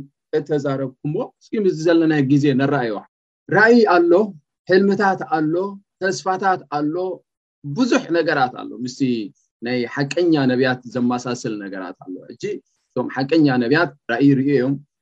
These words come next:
ሕልሚ ኣለዎም፣ ተስፋታት እውን ኣለዎም፣ ተግሳጽ ኣለዎም። ሕጂ ምስኡ ዘመሳሰል ነገራት እዩ ሸይጣን ሕጂ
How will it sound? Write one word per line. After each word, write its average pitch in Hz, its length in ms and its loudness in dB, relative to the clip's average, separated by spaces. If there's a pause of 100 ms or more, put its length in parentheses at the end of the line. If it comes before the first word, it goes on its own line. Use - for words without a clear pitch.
(140)
ሕልሚ 123 200 0
ኣለዎም፣ 135 460 0 (560)
ተስፋታት 151 500 0
እውን 127 260 2
ኣለዎም፣ 123 400 -4 (280)
ተግሳጽ 151 460 0 (100)
ኣለዎም። 113 400 -6 (580)
ሕጂ 190 180 0 (100)
ምስኡ 226 340 -2
ዘመሳሰል 208 760 2
ነገራት 101 400 -8
እዩ - 120 -20
ሸይጣን 101 360 -12
ሕጂ - 180 -20